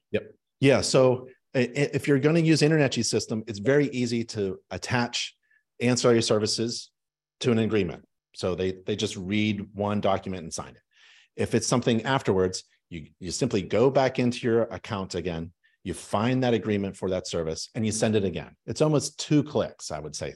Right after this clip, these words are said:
click, two clicks of a button. Um, if you're using software, maybe I'm not that familiar with,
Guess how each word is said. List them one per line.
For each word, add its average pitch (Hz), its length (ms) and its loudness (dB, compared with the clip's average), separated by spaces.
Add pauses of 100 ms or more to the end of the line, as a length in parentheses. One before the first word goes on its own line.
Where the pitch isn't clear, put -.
click, - 280 -8 (100)
two 113 140 -4
clicks 101 240 -4
of 80 100 -6
a 76 60 -4
button. - 320 -10 (760)
Um, 85 320 -2
if 117 140 -2
you're 120 120 4
using 147 340 4
software, 95 680 -2 (400)
maybe 107 480 2
I'm 117 160 -2
not 139 240 -4
that 120 300 -2
familiar 117 440 0
with, 101 360 -2